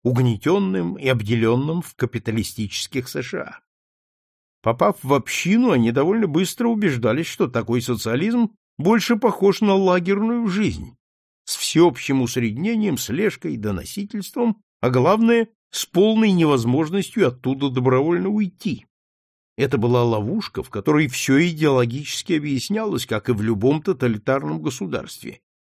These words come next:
"Это мы вас не сторожим, а охраняем от окружающего мира, злого и враждебного по отношению к нам".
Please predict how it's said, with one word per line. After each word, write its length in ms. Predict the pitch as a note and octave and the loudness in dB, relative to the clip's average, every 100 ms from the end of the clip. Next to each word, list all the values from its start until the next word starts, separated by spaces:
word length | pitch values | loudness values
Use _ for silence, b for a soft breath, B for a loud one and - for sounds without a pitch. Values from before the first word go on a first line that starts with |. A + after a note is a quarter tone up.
| - | -2
"Это 260 | C4+ - | 0 2
мы 180 | C#3+ A#2 | 2 2
вас 260 | F2 D#2 - | 0 -4 -6
не 120 | D2 | -10
сторожим, 880 | - G#2 D2 C2 D2+ D3+ G3+ G#3 _ _ _ - | -8 -8 -8 -10 -6 -2 0 0 _ _ _ 0
а 120 | C4 | 0
охраняем 760 | F3+ D#3 C#3 C3+ D#3+ A#3 B3 C3+ | 2 2 4 4 4 4 2 -2
от 140 | - | -4
окружающего 840 | - G2+ G2 C#3 G#3 - - C#3 | -8 -6 -2 0 0 -4 -4 -2
мира, 480 | G#2 E2+ G#2 A#2+ A#2+ | 0 0 2 2 0
злого 440 | G2 F#2+ E3 B3 E3+ | -4 0 2 4 2
и 80 | B2 | 2
враждебного 800 | A2+ G#2 F2 A2+ F#3+ G#3 G3+ | 0 -4 -4 -4 -2 0 -2
по 140 | F3 A#2+ | -2 -6
отношению 600 | - G#2 - D#2+ D2 - | -4 -6 -6 -6 -6 -10
к 80 | D#2+ | -10
нам". 340 | D2 A#1+ - | -10 -10 -14